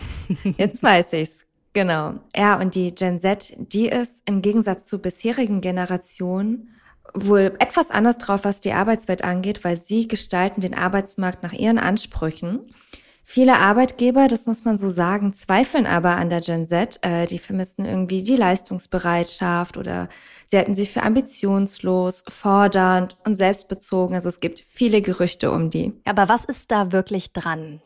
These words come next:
Speaker 1: Das will ich von Jael Meyer und Joe Dietrich wissen. Die beiden erklären Firmen, die Generation Z. Sie haben ja sozusagen die Anspruchshaltung ihrer Altersgruppe zum Geschäftsmodell gemacht. Und mit gerade einmal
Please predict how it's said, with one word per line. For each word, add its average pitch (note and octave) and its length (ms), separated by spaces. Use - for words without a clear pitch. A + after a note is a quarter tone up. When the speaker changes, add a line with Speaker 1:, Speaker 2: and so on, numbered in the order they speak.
Speaker 1:
Das F#3+ 380
will G3 120
ich F#3+ 340
von F3 440
Jael F#3+ 460
Meyer F#3+ 440
und E3+ 320
Joe F#3 320
Dietrich F#3 540
wissen. F#3+ 420
Die G#3 100
beiden C#4 320
erklären A3+ 800
Firmen, G#3+ 720
die G#3+ 320
Generation F#3 600
Z. - 420
Sie F3+ 200
haben F#3+ 420
ja E3+ 220
sozusagen F3 640
die F3+ 180
Anspruchshaltung E3 1080
ihrer F3+ 260
Altersgruppe F#3+ 760
zum E3+ 180
Geschäftsmodell D#3+ 680
gemacht. D3+ 420
Und E3 380
mit F3 180
gerade F3 320
einmal F3 460